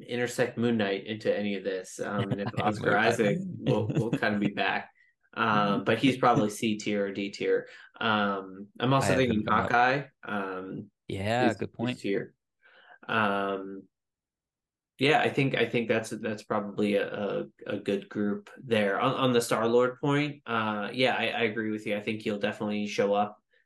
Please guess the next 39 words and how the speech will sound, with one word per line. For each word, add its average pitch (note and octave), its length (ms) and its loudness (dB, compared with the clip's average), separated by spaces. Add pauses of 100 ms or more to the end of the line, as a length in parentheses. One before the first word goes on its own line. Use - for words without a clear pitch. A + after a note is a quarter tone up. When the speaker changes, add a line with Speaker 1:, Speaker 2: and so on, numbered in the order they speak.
(140)
Speaker 1:
I A#2 100 2
don't G#2+ 160 0
think G#2+ 180 -4
he'll G2+ 180 -2
get G2+ 120 -2
a - 40 -10
solo G#2+ 400 -2
movie, G2+ 240 -8
of G#2 100 -10
course, G2+ 400 -4
or G2+ 200 -2
a F#2+ 40 -4
show. G2 540 0 (320)
Uh, G2+ 240 0
but G2+ 200 -2
I G#2+ 100 -6
think, G2 380 -8
uh, A#2 100 -6 (240)
in, G2+ 360 -6
in G#2 160 -2
the G2 60 -4
big G2+ 260 -4
projects, F#2+ 440 -6
he'll, F#2 200 -2
he'll G2+ 240 -4
definitely F#2+ 360 -6
show F2+ 200 -6
up. - 240 -6
I G2+ 60 -6
think, G2+ 360 -8 (320)
I A2+ 60 -6
think A2+ 200 0
Chris G#2 160 -2
Pratt G2+ 260 2
is G2+ 100 -4
good - 160 -2
with - 160 -10
this - 240 -8
role, F#2+ 380 0